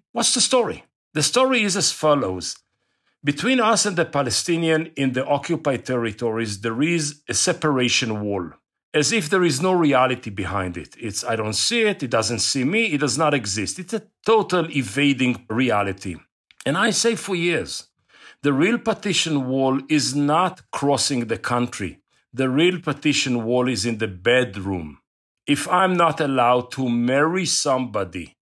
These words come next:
whom I love, but she or he belongs to a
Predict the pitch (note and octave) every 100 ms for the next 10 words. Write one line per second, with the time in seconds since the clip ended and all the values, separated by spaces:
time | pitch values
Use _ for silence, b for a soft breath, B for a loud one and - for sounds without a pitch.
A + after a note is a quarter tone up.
0 | _ D#3 E3 E3+ C#3 C3 C3 G2 D#2 -
1 | _ _ _ - C3 - - A3 E3+ A#2
2 | E3+ C3 C3 B2+ C3+ D3+ C#3+ - D3 A#2